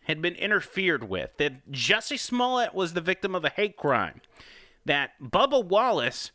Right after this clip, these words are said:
had a noose placed in his NASCAR garage because of the color of his skin. Because of Nicholas Sandmann, the Covington kid,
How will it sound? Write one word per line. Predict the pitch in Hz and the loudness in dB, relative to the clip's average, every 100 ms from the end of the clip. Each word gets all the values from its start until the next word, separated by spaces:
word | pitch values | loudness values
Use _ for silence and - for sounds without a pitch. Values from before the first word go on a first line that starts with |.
| _ _ _ _ - | _ _ _ _ 0
had | 190 | 2
a | 170 | 2
noose | 160 180 254 190 - - | 0 -2 -2 -2 -6 -10
placed | - - 190 - | -2 0 0 -2
in | 170 | -6
his | 165 156 | -4 -2
NASCAR | 175 190 190 - 202 214 | 2 2 2 -2 0 0
garage | 185 185 196 147 - - - - _ _ _ | 0 0 2 0 -6 -12 -18 -18 _ _ _
because | 139 147 180 160 | -4 0 0 0
of | 143 | -6
the | |
color | 147 - 202 185 | -2 2 2 2
of | 160 | -2
his | 143 - | -4 -6
skin. | - 185 127 - _ _ _ _ - | 0 0 0 -4 _ _ _ _ -8
Because | 135 208 | -2 -2
of | 208 | 0
Nicholas | 233 277 277 214 | 0 0 0 -2
Sandmann, | - 247 262 202 151 | 2 4 4 2 -4
the | |
Covington | 143 - 311 285 185 151 113 | -2 2 2 0 -4 -4 -2
kid, | - 127 87 | 0 0 -2